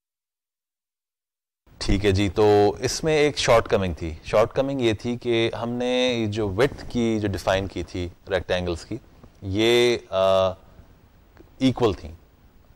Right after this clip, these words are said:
अब सवाल ये था, मैंने पहले भी कहा थोड़ी देर पहले, कि अगर ये विड्थ्स बराबर की ना हो, या असल में सवाल ये है कि ऐसा क्यों है कि आप बराबर ही की लें? क्या आप ऐसे नहीं ले सकते कि हर जो रेक्टेंगल है इनकी विड्थ,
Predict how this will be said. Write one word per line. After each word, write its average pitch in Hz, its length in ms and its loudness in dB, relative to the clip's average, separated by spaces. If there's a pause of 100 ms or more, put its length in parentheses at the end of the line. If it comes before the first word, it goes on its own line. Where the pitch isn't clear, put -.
(160)
अब 104 100 -4
सवाल 123 360 4
ये 127 120 2
था, 123 540 2
मैंने 104 140 0
पहले 107 260 2
भी 113 100 -2
कहा 104 140 0
थोड़ी 104 200 -4
देर 104 100 0
पहले, 101 300 -2
कि 107 120 -10
अगर 107 360 0
ये 113 240 0
विड्थ्स 107 460 -2
बराबर 98 360 2
की 101 140 -8
ना 92 140 -2
हो, 85 280 -2 (520)
या 104 180 4
असल 113 200 0
में 113 100 -4
सवाल 101 320 2
ये 98 100 0
है 101 80 0
कि 107 160 -4
ऐसा 107 400 -2
क्यों 131 340 -6
है 113 100 -2
कि 110 120 -6
आप 104 160 2
बराबर 92 380 0
ही 117 140 -4
की 104 160 -10
लें? 78 160 -10 (680)
क्या 95 160 4
आप 101 120 2
ऐसे 104 180 0
नहीं 151 120 -2
ले 170 80 -2
सकते 131 320 -2
कि 117 160 0
हर 107 580 2
जो 98 220 -6
रेक्टेंगल 104 500 -2
है 104 140 -2
इनकी 101 240 -8
विड्थ, 98 220 -2